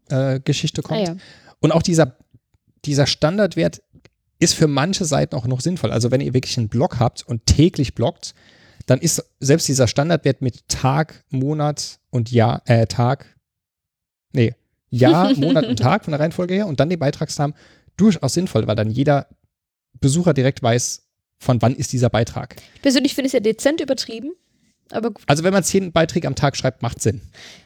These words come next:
Speaker 2: Ja.
Speaker 1: Weil ansonsten hat man das Problem, dass nachher zwanzig Artikel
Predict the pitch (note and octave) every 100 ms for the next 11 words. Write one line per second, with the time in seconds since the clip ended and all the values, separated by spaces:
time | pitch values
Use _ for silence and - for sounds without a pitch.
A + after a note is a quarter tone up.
0 | _ G#3 G#3 G#3 C3+ D3+ C#3 D#3 E3 D3
1 | C#3 - C#3 C3 C3 B2+ - - - D3
2 | B2+ C3+ A#2+ - - C3+ - B2 - C#3